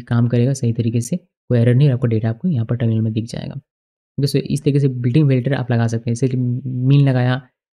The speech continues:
आप इसमें max लगाए, comma लगाइए, फिर validators dot mean length validator आपको लगाना है। तो ये लिखा mean length कितना का होना चाहिए, मीन लेंथ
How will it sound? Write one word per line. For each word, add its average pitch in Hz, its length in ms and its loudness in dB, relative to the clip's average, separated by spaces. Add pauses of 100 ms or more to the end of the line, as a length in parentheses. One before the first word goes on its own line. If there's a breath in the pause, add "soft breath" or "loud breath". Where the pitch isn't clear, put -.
(120)
आप 120 180 -2
इसमें 123 200 0
max 123 280 2
लगाए, 120 120 0
comma 117 280 -2
लगाइए, 120 360 -2 (580)
फिर 123 80 -2
validators 120 600 0 (560)
dot 117 500 -4 (340)
mean 127 320 4 (720)
length 123 320 2
validator 123 340 0
आपको 123 220 -2
लगाना 117 340 0
है। 123 140 -2
तो - 260 -6
ये 120 120 4
लिखा 120 320 0
mean 127 200 4
length 131 220 2
कितना 131 280 2
का 127 80 0
होना 123 160 2
चाहिए, 123 240 0
मीन 123 220 2
लेंथ 123 160 -2